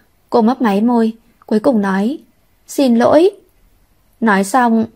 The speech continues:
cô đưa tay lên khoác vai ba tám, vỗ vỗ mấy cái. "Anh yên tâm, tôi sẽ không làm anh thất vọng." Cuối cùng ba tám cũng đổi trở về cái biểu cảm mỉm cười của anh ta,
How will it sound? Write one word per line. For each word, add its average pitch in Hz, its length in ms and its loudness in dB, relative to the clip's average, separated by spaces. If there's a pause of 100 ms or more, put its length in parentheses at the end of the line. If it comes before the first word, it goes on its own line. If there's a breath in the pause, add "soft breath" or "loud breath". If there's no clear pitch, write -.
(220)
cô 302 140 4
đưa 277 160 4
tay 262 240 2
lên 254 220 0
khoác 339 220 -2
vai 247 140 0
ba 226 180 -2
tám, 214 360 -4
vỗ 262 120 2
vỗ 247 220 0
mấy 262 180 -2
cái. 240 380 -4 (500 soft breath)
"Anh 262 220 0
yên 269 140 2
tâm, 277 220 2 (380)
tôi 302 120 4
sẽ 294 160 0
không 311 160 2
làm 254 180 2
anh 233 160 0
thất - 180 -2
vọng." - 160 0 (920)
Cuối 196 160 0
cùng 220 260 2
ba 208 140 0
tám 202 320 -2
cũng - 180 -2
đổi 262 180 4
trở 208 160 -2
về 202 240 -4
cái 208 140 -2
biểu 262 160 2
cảm 196 280 -4
mỉm 202 200 0
cười 208 220 2
của 190 100 -4
anh 233 180 -4
ta, 240 280 -6